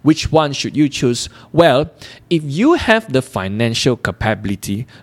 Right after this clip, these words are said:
my suggestion is to do a U K T program, then do C R P. First, you get to go overseas for different exposure. You get to mingle around with different people for your last year in, or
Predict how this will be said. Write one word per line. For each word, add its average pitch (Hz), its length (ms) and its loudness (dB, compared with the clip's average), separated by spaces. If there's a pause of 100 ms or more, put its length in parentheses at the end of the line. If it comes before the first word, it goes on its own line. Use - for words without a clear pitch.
my 180 220 2
suggestion 117 800 0
is 117 180 0
to 110 140 -2
do 127 420 0
a 92 80 -2
U 110 460 -2
K 113 280 0 (220)
T 175 240 0
program, 110 720 0 (500)
then 170 560 2 (320)
do 143 380 2
C - 320 -2
R 101 100 2
P. - 280 -2 (840)
First, - 580 0 (440)
you 170 120 6
get 233 240 2
to 156 80 0
go 185 260 4
overseas 143 560 0
for 131 460 0
different 110 380 -4
exposure. 104 640 -2 (540)
You 110 100 -4
get 135 300 0
to 123 60 0
mingle 156 460 2
around 151 380 -2
with 131 280 -2
different 127 460 -4
people 143 400 0
for 101 240 -4
your 98 180 -2
last 117 440 -2
year 113 340 0
in, 90 260 -8
or 90 220 -8